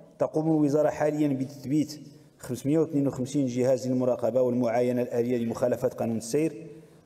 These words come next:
وذلك بغلاف مالي قدره مائتين وثمانين مليون درهم، بالإضافة إلى تزويد مصالح الدرك الملكي والأمن الوطني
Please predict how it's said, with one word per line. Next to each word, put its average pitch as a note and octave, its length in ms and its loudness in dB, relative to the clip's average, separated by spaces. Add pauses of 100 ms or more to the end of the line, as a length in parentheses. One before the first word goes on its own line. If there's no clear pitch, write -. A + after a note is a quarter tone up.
(220)
وذلك D#3+ 420 2
بغلاف C#3+ 500 -2
مالي D3 200 2
قدره C3 640 -2 (340)
مائتين B2 680 -2
وثمانين B2 420 0
مليون A#2 460 0 (240)
درهم، C#3 400 -2 (460)
بالإضافة C#3+ 540 0
إلى C3 260 0
تزويد C3 320 0
مصالح C3 400 0
الدرك A#2+ 360 -2
الملكي B2+ 380 0
والأمن C3 240 0
الوطني A#2+ 520 0